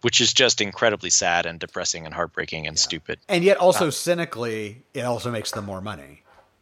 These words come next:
Speaker 1: Yes, it does make them more money. Um, so now it's harder to have that kind of communal experience. Like, I genuinely enjoyed waiting in line to see Hunger Games Catching Fire, getting in line early so we could get our seats. Now everything is reserved seating.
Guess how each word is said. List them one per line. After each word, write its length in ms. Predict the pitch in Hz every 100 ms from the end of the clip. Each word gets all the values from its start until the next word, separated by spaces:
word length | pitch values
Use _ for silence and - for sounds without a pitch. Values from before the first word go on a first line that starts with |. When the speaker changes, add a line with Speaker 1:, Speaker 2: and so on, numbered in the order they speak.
| _ -
Speaker 1:
Yes, 360 | 135 - -
it 120 | 113 117
does 180 | 117
make 140 | 104 98
them 140 | 92
more 120 | 82 82
money. 220 | - - - - - - -
Um, 560 | 123 113 104 98 90 -
so 180 | - 170
now 180 | 180
it's 100 | 175
harder 300 | - 151 160
to 100 | 143
have 240 | 123 139 135
that 140 | 131
kind 160 | - 131
of 80 | 120
communal 380 | 120 117 123
experience. 480 | 117 - 110 117 120
Like, 160 | 120 -
I 80 | 151
genuinely 640 | - 123 151 151 147 143
enjoyed 600 | 147 127 117 113 113 110 - - -
waiting 640 | 92 107 123 127 123 123 -
in 200 | 117 123
line 480 | 117 107 98 101 98
to 120 | 110
see 600 | - - 98 95 95 95 - - _
Hunger 260 | - 120 113
Games 260 | 104 104 -
Catching 260 | 101 101
Fire, 360 | 92 117 85 87
getting 240 | 117 117 127
in 80 |
line 240 | 123 120 117
early 260 | 107 104
so 140 | 104 104
we 80 | 95
could 140 | 92
get 140 | 104
our 100 | 95
seats. 420 | 87 - 85 - 101
Now 260 | 107 113
everything 320 | 104 117 107
is 140 | 104 95
reserved 320 | 95 95 95
seating. 480 | - 165 143 127